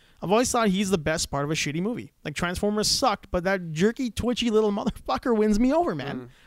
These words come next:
Speaker 1: And Fury, where he played, like, the ultra-religious,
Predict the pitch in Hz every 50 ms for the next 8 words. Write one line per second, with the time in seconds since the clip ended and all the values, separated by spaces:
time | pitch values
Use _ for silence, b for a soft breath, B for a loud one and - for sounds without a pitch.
0 | b b b - 190 180 - 226 262 311 277 220 180 170 170 165 - - 175 185
1 | 185 165 156 147 160 160 - 165 208 180 - 202 190 170 156 151 165 180 170 147
2 | 165 143 127 - -